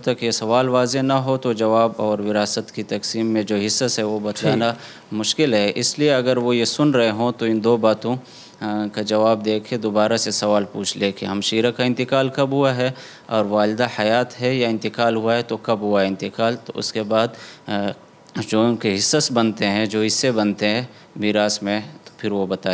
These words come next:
Speaker 1: دیے جائیں گے انشاءاللہ۔
Speaker 2: ٹھیک ہے، بہت بہت شکریہ۔ اور یہ وراثت کے متعلق جو سوالات ہوتے ہیں بڑی پیچیدہ قسم کے ہوتے ہیں، اور میری خواہش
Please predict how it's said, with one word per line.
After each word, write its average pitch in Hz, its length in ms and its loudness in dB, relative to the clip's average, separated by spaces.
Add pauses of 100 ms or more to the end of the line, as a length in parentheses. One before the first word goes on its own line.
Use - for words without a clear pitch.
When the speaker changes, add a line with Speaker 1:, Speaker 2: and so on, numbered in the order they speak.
Speaker 1:
دیے 92 160 -6
جائیں 87 220 -8
گے - 240 -14
انشاءاللہ۔ - 380 -8 (220)
Speaker 2:
ٹھیک 208 280 4
ہے، 190 60 6
بہت 170 140 6
بہت 156 160 4
شکریہ۔ 170 340 6
اور 196 180 4
یہ 170 120 4 (140)
وراثت 185 380 4
کے 208 80 2
متعلق 180 360 4
جو 180 60 4
سوالات 156 480 2
ہوتے 170 180 0
ہیں 185 80 2
بڑی 165 200 2
پیچیدہ 156 600 0
قسم 160 220 -2
کے 147 60 -2
ہوتے 143 280 0
ہیں، 170 80 -2
اور 151 180 2 (220)
میری 143 260 -4
خواہش 143 580 0